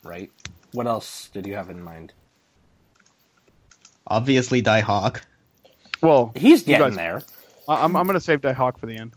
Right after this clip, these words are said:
Speaker 2: Yeah. Oh, yeah, did you wanna talk about Weaking?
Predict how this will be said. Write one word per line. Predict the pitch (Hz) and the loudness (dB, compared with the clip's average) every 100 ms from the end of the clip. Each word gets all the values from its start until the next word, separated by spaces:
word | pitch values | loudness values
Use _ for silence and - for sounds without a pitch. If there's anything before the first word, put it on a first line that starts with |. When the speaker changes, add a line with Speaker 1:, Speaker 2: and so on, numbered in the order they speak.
| - | -6
Speaker 2:
Yeah. | 110 104 113 117 _ _ _ _ _ - - _ _ _ | -2 2 0 -2 _ _ _ _ _ -20 -20 _ _ _
Oh, | 110 | -6
yeah, | 107 | -4
did | 101 98 | -4 -4
you | 113 | -2
wanna | 113 | 2
talk | 117 | 2
about | 117 110 | 2 2
Weaking? | 107 113 131 135 | 0 0 0 0